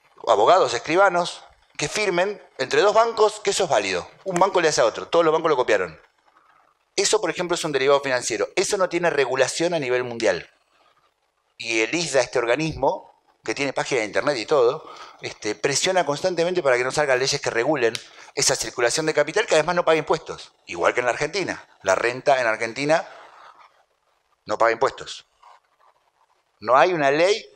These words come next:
que grave. Es decir, que si yo voy a la bolsa de comercio y gano un millón en un día, no pago un solo peso. No. Cuando ellos me paguen los diez mil dólares que me dijeron por esta charla, yo tengo que pagar el monotributo.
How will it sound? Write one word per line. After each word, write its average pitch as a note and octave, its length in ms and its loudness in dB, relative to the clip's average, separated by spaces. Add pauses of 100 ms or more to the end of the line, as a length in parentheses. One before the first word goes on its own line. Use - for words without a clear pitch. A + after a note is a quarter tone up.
que B2 140 -4
grave. F#3+ 600 2
Es D#3+ 100 0
decir, E3+ 300 0
que C#3 100 -2
si C3+ 100 -4
yo G#3+ 140 4
voy G#3 100 4
a - 20 4
la F#3 80 6
bolsa G3 240 2
de F#3+ 80 4
comercio G3 560 2
y D#3 120 -2
gano F#3+ 200 4
un F#3+ 100 0
millón G3+ 280 0
en G3 60 0
un F#3+ 120 -2
día, G#3 200 2
no F3+ 120 0
pago F3 140 4
un E3+ 120 -2
solo G3+ 280 0
peso. F#2+ 340 -6 (1000)
No. A2 260 -4 (1400)
Cuando B2+ 220 0
ellos E3 240 -2
me D3 140 -2
paguen C#3+ 340 4
los G#2+ 120 -2
diez A2 120 -4
mil C3 160 -8
dólares C#3+ 320 2
que A#2+ 100 -10
me A#2 100 -6
dijeron C3 260 -4
por C3+ 120 0
esta D3+ 180 -4
charla, G3 360 2
yo E3+ 200 -2
tengo C#3 160 0
que B2+ 100 -4
pagar C3 200 4
el C3+ 60 2
monotributo. A2+ 640 -6